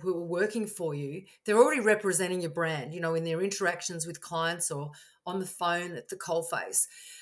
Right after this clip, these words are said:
You know, allow them to be brand ambassadors for you. Uh, the people who work for you, um, you know, you look at, um,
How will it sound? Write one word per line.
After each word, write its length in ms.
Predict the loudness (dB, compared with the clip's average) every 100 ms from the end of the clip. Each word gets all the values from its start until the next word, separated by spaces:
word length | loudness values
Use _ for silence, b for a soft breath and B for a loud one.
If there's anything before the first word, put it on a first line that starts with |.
| B _ _
You 80 | 2
know, 180 | 4 4
allow 460 | 2 4 6 6 6
them 240 | 6 4
to 140 | 4 0
be 280 | 4 4 4
brand 440 | 2 2 2 2
ambassadors 760 | -2 -2 0 2 2 0 -2 -2
for 300 | 0 -2 0
you. 300 | -4 -8 -12 b b b _ -6
Uh, 260 | -2 -2 -4
the 80 |
people 360 | -2 0 0 0
who 120 | -2
work 320 | 0 2 2 0
for 160 | -4
you, 300 | -2 -2 -6 -12 _ _ _
um, 200 | -4 -2
you 120 | 2 6
know, 80 |
you 160 | 6 4
look 240 | 0 0
at, 200 | 2 2
um, 400 | 0 0 0 -6